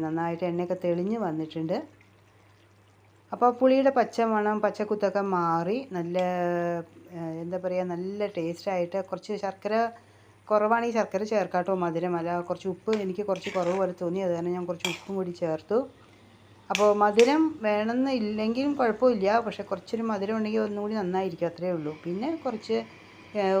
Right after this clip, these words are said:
ഉലുവാപ്പൊടിയും കുറച്ച് കടുക് പൊടിച്ചത് എല്ലാം കൂടി ചേർത്തിട്ട് ഞാൻ ഗ്യാസ് ഓഫ് ചെയ്യാണ് കേട്ടോ. കാരണം, ക-, ഉലുവാപ്പൊടിയൊക്കെ ഇട്ട്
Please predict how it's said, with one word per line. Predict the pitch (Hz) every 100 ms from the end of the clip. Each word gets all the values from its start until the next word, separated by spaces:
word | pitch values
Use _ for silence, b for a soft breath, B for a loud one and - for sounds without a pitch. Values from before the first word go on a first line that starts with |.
| 196
ഉലുവാപ്പൊടിയും | 190 190 185 185 202 202
കുറച്ച് | 185 190 180
കടുക് | 180 185 202
പൊടിച്ചത് | 180 165 190
എല്ലാം | 170 175 175
കൂടി | 180 180
ചേർത്തിട്ട് | 165 156 170 175
ഞാൻ | 180
ഗ്യാസ് | 165 160 175 - 190
ഓഫ് | 151 -
ചെയ്യാണ് | 175 156 151
കേട്ടോ. | 151 156
കാരണം, | 160 160 175 185 -
ക-, | 170 160 156
ഉലുവാപ്പൊടിയൊക്കെ | 160 165 175 185 196 190
ഇട്ട് | 180